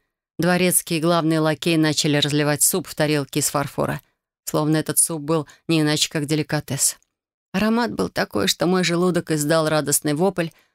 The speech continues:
но, к счастью, вроде никто не заметил моего конфуза. Даррен тихо беседовал с самим хозяином замка, обсуждали последние котировки на бирже, погоду, новые артефакты и прочее.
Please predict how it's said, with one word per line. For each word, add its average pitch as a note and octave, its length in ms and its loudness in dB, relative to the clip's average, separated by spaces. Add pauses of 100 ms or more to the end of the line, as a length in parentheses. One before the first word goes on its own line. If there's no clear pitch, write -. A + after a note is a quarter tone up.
(140)
но, F3+ 120 -2
к - 60 -4
счастью, G#3 440 0
вроде E3+ 260 2
никто E3+ 280 0
не D#3+ 120 4
заметил D#3 520 0
моего D3 320 2
конфуза. D3 640 -2 (880)
Даррен B3 320 2
тихо G3 220 -2
беседовал E3+ 520 2
с - 60 0
самим D#3+ 320 2
хозяином D3+ 520 0
замка, F#3 520 -2
обсуждали D#3+ 640 0 (200)
последние D#3+ 440 2
котировки D#3 500 0
на C3+ 160 0
бирже, D#3 360 0
погоду, C#3+ 500 -2 (360)
новые F3 260 2
артефакты D3 640 -2
и - 20 -2
прочее. E3+ 520 -4